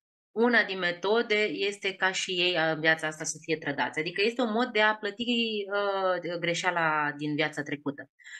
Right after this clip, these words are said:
Și asta e valabil ca principiu la toate celelalte. Nu știu, sunteți născuți în doi, puteți să fiți trădat de mamă, da? Sau d-, pe lângă natura pe care o aveți, dar voi ar trebui să nu repetați această greșeală, chiar dacă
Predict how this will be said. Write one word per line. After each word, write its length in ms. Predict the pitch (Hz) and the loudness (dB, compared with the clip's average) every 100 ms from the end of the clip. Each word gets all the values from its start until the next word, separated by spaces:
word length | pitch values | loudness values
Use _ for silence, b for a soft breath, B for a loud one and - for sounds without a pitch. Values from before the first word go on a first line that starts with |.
| B | B
Și 140 | - 233 | 2 4
asta 220 | 254 294 | 6 4
e 60 | |
valabil 440 | 285 247 208 208 233 | 2 2 2 0 0
ca 160 | 208 | 2
principiu 460 | 202 254 254 233 269 | 2 2 0 0 2
la 140 | 262 | 2
toate 240 | 262 269 269 | 4 2 0
celelalte. 500 | 262 269 247 190 185 | 0 4 4 2 -2
Nu 80 | 214 | -6
știu, 140 | 208 | -8
sunteți 300 | 165 214 214 | -8 0 2
născuți 400 | 214 208 226 226 | 2 -4 -4 -4
în 140 | 202 180 | -4 2
doi, 400 | 233 277 269 247 | 4 4 2 -4
puteți 220 | - 208 | -2 -2
să 80 | 208 | 0
fiți 200 | 233 240 | -2 0
trădat 320 | 240 233 311 277 | 0 4 4 4
de 80 | 214 | 0
mamă, 460 | 196 160 143 127 - B B - | 2 2 2 -4 -10 B B 2
da? 240 | 160 214 | 4 4
Sau 440 | 214 170 175 185 - 147 | 4 2 2 0 -8 -10
d-, 360 | - - 147 | -10 -10 -10
pe 120 | - 190 | 0 2
lângă 220 | 233 240 | 4 6
natura 360 | 208 202 202 | 4 2 0
pe 100 | 190 | 0
care 180 | 190 180 | 2 2
o 20 | |
aveți, 420 | 170 160 214 - 175 | 2 0 -2 -2 2
dar 180 | 180 147 | 2 2
voi 160 | 175 | 2
ar 80 | 180 | 2
trebui 220 | 180 170 | 2 -4
să 120 | 196 214 | -4 2
nu 140 | 254 | 4
repetați 480 | 285 269 196 185 180 | 6 4 0 0 -2
această 300 | 170 175 180 | 0 -2 -4
greșeală, 440 | 160 160 220 220 | -4 2 2 2
chiar 300 | - 247 254 247 | 2 4 4 4
dacă 600 | 202 214 - 147 170 | 2 2 -2 -4 -4